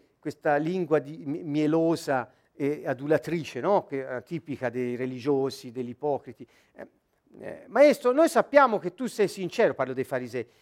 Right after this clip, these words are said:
"e che non hai riguardi per nessuno, perché non badi all'apparenza delle persone, ma insegni la via di Dio secondo verità."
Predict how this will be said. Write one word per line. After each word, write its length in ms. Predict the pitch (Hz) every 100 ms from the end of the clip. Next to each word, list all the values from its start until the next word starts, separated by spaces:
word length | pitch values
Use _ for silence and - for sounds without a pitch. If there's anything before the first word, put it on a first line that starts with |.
| _ _ _ _
"e 160 | 196
che 140 | - 254
non 160 | 240
hai 200 | 294 311
riguardi 600 | 240 208 294 311 240 226
per 200 | 196 226
nessuno, 720 | 226 220 - 339 269 170 139
perché 400 | 143 - 254 294
non 220 | 269 302 269
badi 360 | 226 165 160
all'apparenza 640 | 156 151 - 151 147 139 147
delle 200 | 139 143
persone, 600 | 151 143 - 147 123 147
ma 80 | 180
insegni 600 | 165 - 160 262 254 240
la 100 | 226
via 160 | 233
di 160 | 226 175
Dio 500 | 120 180 151 151 131
secondo 580 | 175 156 135 131 120 120
verità." 480 | 120 113 - -